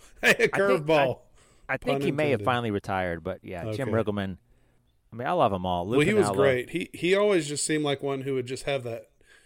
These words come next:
Speaker 1: you know, he probably smelled of, you know, leather, and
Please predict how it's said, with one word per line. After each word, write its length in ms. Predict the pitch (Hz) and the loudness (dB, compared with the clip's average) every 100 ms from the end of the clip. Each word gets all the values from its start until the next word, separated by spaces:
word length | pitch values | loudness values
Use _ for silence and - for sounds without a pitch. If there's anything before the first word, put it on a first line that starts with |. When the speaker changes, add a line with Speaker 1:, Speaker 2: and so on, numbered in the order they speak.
| _ _ _ _ - | _ _ _ _ -10
Speaker 1:
you 100 | 143 | -8
know, 120 | 127 | -6
he 120 | 131 | -6
probably 260 | 127 147 135 | -2 0 -2
smelled 500 | - 139 139 139 131 | -4 -4 0 0 0
of, 200 | 117 123 | -4 -10
you 160 | - 123 | -12 -10
know, 300 | 113 107 107 | -10 -10 -14
leather, 600 | 123 120 131 127 127 123 | -8 -2 -2 0 -2 -4
and 220 | 110 104 | -8 -12